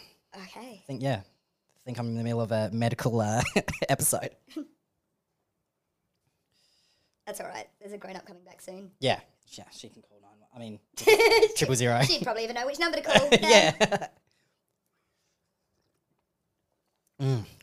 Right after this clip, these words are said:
Speaker 2: What was your most recent, um, bi-, oh, do you, did you order food? Is
Speaker 1: Mm. No, I didn't. I
Speaker 2: Oh,
Speaker 1: thought
Speaker 2: you
Speaker 1: about
Speaker 2: didn't.
Speaker 1: it and then I got distracted.
Speaker 2: Okay. Um, what was your most recent binge?
Speaker 1: Uh, T V binge?
Speaker 2: Yeah.
Speaker 1: Uh, Queen's Gambit.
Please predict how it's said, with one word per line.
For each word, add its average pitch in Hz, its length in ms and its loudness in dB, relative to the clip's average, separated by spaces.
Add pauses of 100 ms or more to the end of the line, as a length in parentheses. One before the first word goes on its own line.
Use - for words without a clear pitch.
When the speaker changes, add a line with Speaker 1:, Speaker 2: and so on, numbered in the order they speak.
(160)
Speaker 2:
What 139 180 2
was 151 160 2
your 143 300 6
most 131 220 -2
recent, 120 420 -2 (160)
um, 117 420 -4 (500)
bi-, 131 100 -10
oh, 147 140 4
do 120 120 -8
you, 139 400 -4
did 135 140 -8
you 147 120 -6
order 127 180 -6
food? 143 280 -8
Is 120 120 -14 (180)
Speaker 1:
Mm. 311 280 -4 (640)
No, 254 140 -4
I 247 80 -2
didn't. 262 420 -6
I - 40 -8
Speaker 2:
Oh, - 20 -10
Speaker 1:
thought 233 120 2
Speaker 2:
you 294 60 4
Speaker 1:
about 247 160 6
Speaker 2:
didn't. 254 40 -2
Speaker 1:
it 254 60 -4
and 240 80 -10
then 240 80 -8
I 233 60 -4
got 240 120 -6
distracted. 247 440 -4
Speaker 2:
Okay. 127 200 -4 (460)
Um, 139 320 0
what 170 100 6
was 196 120 4
your 180 120 -2
most 165 240 2
recent 147 280 -4
binge? 127 300 -8 (760)
Speaker 1:
Uh, 240 100 -2
T 269 160 -4
V 240 140 -4
binge? 233 280 -6
Speaker 2:
Yeah. 139 240 6 (380)
Speaker 1:
Uh, 220 220 2
Queen's 226 240 -10
Gambit. 208 320 -4